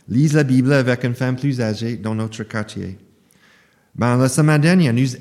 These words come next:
étions malades et pendant deux soirs, les membres de cette église nous ont apporté des repas déjà préparés. C'est une bénédiction. Oui. L'aide au déménagement,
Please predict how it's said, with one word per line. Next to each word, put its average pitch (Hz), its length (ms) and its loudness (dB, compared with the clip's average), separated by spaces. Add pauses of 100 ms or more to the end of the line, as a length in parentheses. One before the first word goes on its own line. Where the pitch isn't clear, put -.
étions 165 360 -4
malades 127 480 -2 (480)
et 127 220 2
pendant 139 320 0
deux 120 240 2
soirs, 113 540 -4
les 117 80 -2
membres 165 340 0
de 113 300 -2
cette 160 320 -4
église 113 560 -6 (360)
nous 131 220 0
ont 139 360 -4
apporté 143 540 -4
des 107 100 -2
repas 107 540 -6
déjà 120 360 -4
préparés. 95 560 -10 (560)
C'est - 260 -12
une 95 140 -6
bénédiction. 123 580 -6 (720)
Oui. 107 300 -6 (840)
L'aide 160 460 4
au 156 120 4
déménagement, 151 800 0